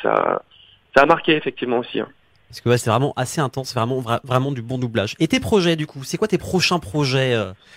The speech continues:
Speaker 2: à venir ?
Speaker 1: Euh, mes projets, ils sont beaucoup avec, euh, avec le digital, effectivement. Euh, on parlait de Stream V F,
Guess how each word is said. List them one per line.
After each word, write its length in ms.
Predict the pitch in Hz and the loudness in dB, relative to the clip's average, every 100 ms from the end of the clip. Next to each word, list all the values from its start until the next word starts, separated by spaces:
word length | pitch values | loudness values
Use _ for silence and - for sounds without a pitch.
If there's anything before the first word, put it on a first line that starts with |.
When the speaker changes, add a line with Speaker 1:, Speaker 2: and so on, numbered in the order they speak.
| - - | -8 2
Speaker 2:
à 80 | 110 | 2
venir ? 380 | 120 113 107 101 _ _ _ _ 147 | 4 2 2 -2 _ _ _ _ 8
Speaker 1:
Euh, 540 | 160 170 180 180 175 175 | 8 8 6 2 0 -2
mes 140 | 196 | -4
projets, 760 | - - 202 196 180 202 226 208 | -4 -4 2 2 4 2 2 -2
ils 60 | - | -2
sont 120 | 170 | -2
beaucoup 800 | 160 151 190 208 - 233 240 226 | -2 2 2 4 2 4 8 8
avec, 400 | 170 139 160 - | 8 6 2 4
euh, 1500 | 147 139 135 131 135 135 127 127 127 127 127 123 120 120 117 - - | 4 6 6 6 4 2 0 0 -2 -2 -2 -4 -2 -2 -4 -2 4
avec 280 | 123 147 | 6 6
le 80 | 139 | 2
digital, 480 | 131 120 123 135 147 | -2 -6 2 4 4
effectivement. 760 | 131 123 - 120 117 131 143 117 | 2 -4 -10 -4 2 4 4 4
Euh, 280 | 110 110 110 | 6 4 4
on 240 | 110 107 | 4 0
parlait 260 | - 110 110 | 2 4 6
de 160 | 113 | 4
Stream 340 | 110 - 110 107 | 0 -4 -2 4
V 240 | 113 | 6
F, 40 | 117 | 6